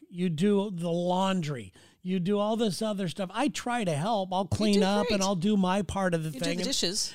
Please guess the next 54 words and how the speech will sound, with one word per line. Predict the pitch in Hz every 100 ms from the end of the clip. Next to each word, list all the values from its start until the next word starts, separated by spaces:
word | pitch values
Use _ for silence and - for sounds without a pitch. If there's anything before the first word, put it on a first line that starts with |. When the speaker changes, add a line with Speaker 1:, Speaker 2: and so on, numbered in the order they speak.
| -
Speaker 1:
and | 208
I | 233
pick | - 220 262
up, | 247
Speaker 2:
every | 226 220
day. |
Speaker 1:
you | 185
know, | 185 185
I | 190
never | 208 214 214
have | 180 165
to |
be | 170 143
told | - 170 175
what | 151 143 131
to |
do. | 120 120 196 139
Speaker 2:
No. | 139 208 131 -
Speaker 1:
I'm | 175 208 175
very | 170 208 180
proactive | - 208 175 175 175 - 180
when | 143 143
it | 156
comes | 180 151
Speaker 2:
Yes. | 139 160 143
Speaker 1:
to | 170 165
helping | 135 190 160 160
out | 160
around | 139 139 139
the | 131
house. | 117 185 175
Speaker 2:
Absolutely. | 247 262 240 143 - _
Speaker 1:
But | 220 202
I | 202
don't | 151 202 233 269
feel | - 214 202 190
that | 170 147
I'm | 143
putting | 127 185 170 147
in | 143 139
as | 127 156
much | 127 120 - - - _ _ _ _ _ _
time | - - 165 143 127 127
as | 139 131 117
you | 131 107
are, | 117
because | 107 156 143 156 131 - - - - -
not | 220 269
only | 269 240
do | 175
you | 175
do | 160
the | 135 123
jobs, | 117 202 262 180 160